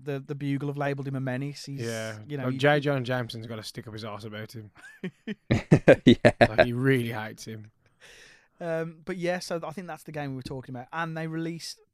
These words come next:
Speaker 1: they released a, a kind of, um, remastered version before they did remastered versions for the Mega C D.
Speaker 2: Yeah, they
Speaker 1: There's
Speaker 2: did,
Speaker 1: a
Speaker 2: yeah.
Speaker 1: different version for it.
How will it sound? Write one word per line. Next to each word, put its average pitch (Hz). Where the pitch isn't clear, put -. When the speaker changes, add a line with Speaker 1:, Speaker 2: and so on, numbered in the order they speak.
Speaker 1:
they 151
released 185
a, 165
a 147
kind 143
of, 127
um, 131
remastered 143
version 254
before 202
they 208
did 214
remastered 220
versions 254
for -
the 180
Mega 165
C 156
D. 156
Speaker 2:
Yeah, 127
they 127
Speaker 1:
There's 123
Speaker 2:
did, 117
Speaker 1:
a 120
Speaker 2:
yeah. 117
Speaker 1:
different 180
version 156
for 170
it. 185